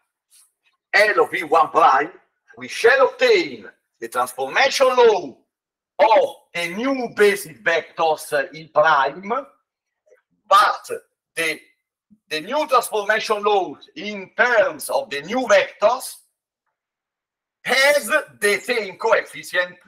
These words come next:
has coefficients which are in the columns of the matrix A prime. This is the meaning of the basis change.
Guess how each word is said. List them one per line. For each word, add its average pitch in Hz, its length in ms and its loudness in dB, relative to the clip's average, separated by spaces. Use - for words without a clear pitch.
has 175 640 -2
coefficients 202 840 -2
which 220 520 -4
are - 380 2
in 170 200 -10
the 427 120 2
columns 220 640 2
of 175 480 2
the 214 120 0
matrix 147 460 -2
A 143 180 -4
prime. 104 540 0
This 202 180 -2
is 220 140 0
the 185 120 0
meaning 170 420 -4
of 151 280 4
the 131 160 -6
basis 147 360 -6
change. 113 480 -8